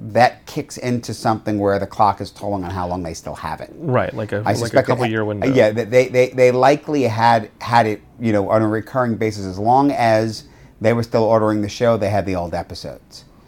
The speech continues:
Speaker 1: So I suspect that there, there's, there's a shelf life. It, you know, may-, maybe it's a few months, what have you. But, you know, where, because, you know, here's the thing, is Netflix is different than what you usually have. You know, it, normally in,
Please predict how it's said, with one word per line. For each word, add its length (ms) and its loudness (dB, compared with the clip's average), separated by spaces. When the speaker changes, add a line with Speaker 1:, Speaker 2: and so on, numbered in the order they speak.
Speaker 1:
So 160 0
I 80 4
suspect 680 0
that 280 0
there, 180 0
there's, 420 2
there's 240 0
a 60 -8
shelf 280 0
life. 280 -6
It, 180 -14
you 100 -2
know, 140 -4
may-, 200 -4
maybe 280 -4
it's 120 -8
a 40 -16
few 200 -4
months, 320 -4
what 120 -8
have 280 0
you. 180 -8
But, 240 0
you 100 0
know, 80 0
where, 240 -2
because, 240 0
you 80 2
know, 60 4
here's 180 4
the 100 -8
thing, 240 -2
is 120 -6
Netflix 440 -2
is 80 -6
different 400 -2
than 160 -2
what 140 -4
you 80 -2
usually 320 -2
have. 260 -8
You 80 0
know, 140 0
it, 180 -10
normally 760 4
in, 120 -6